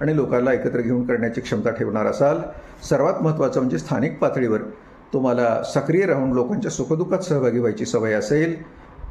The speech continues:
तर निश्चितपणे निवडणुकीत तुम्हाला यश मिळणारच आहे. तुमचं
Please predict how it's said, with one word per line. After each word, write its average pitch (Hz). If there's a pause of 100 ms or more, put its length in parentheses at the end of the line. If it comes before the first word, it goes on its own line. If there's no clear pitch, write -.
(260)
तर 110
निश्चितपणे 139
निवडणुकीत 131
तुम्हाला 120
यश 113
मिळणारच 123
आहे. 147 (480)
तुमचं 180